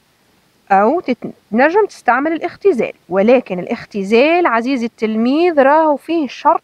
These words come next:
وحيد، هو إنه الفوقاني واللوطاني، معني البسط والمقام، لازمهم الزوز يكونوا قابلين القسمة على العدد هذاك. إذا واحد فيهم مثلًا البسط ما يقبلش القسمة وباش تحصل على نتيجة فيها فاصل،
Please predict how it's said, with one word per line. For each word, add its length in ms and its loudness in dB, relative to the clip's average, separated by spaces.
وحيد، 480 -4
هو 200 -4
إنه 300 -2
الفوقاني 680 0
واللوطاني، 720 0
معني 220 -2
البسط 360 -2
والمقام، 420 -2
لازمهم 400 -2
الزوز 600 -2
يكونوا 340 -2
قابلين 340 -2
القسمة 340 -6
على 160 2
العدد 380 -2
هذاك. 300 -4
إذا 200 2
واحد 460 0
فيهم 260 0
مثلًا 340 0
البسط 340 -2
ما 80 -4
يقبلش 360 -4
القسمة 360 -2
وباش 200 -6
تحصل 360 -4
على 140 -2
نتيجة 300 -6
فيها 180 -6
فاصل، 340 -4